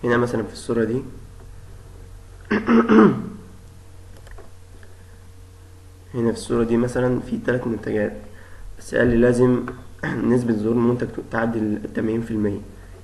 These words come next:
يعني هنا هعمل على أول واحد بس، تمام؟ التانيين مش ظاهرين بنسبة تمانين في المية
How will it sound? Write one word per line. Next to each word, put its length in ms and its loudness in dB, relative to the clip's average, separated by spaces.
يعني 220 -2
هنا 200 0
هعمل 280 2
على 160 -2
أول 180 4
واحد 260 0
بس، 300 -8
تمام؟ 340 0
التانيين 500 2
مش 120 4
ظاهرين 380 4
بنسبة 300 0
تمانين 220 0
في 100 -10
المية 260 -4